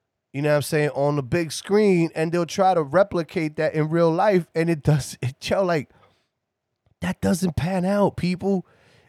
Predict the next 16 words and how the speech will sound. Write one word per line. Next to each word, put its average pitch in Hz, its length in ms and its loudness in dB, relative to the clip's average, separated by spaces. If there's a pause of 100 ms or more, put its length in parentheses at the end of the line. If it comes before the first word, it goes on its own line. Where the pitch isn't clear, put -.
It 185 140 4
just 170 300 0
doesn't. 170 520 4 (300)
Like, 131 180 2
we 220 140 6
could 208 160 -2
go 196 280 4
up 185 220 4
and 175 180 2
down 185 300 4
the 160 120 0
list 170 300 2
of 147 160 -2
people 165 480 2
who 143 260 2
have, 127 580 2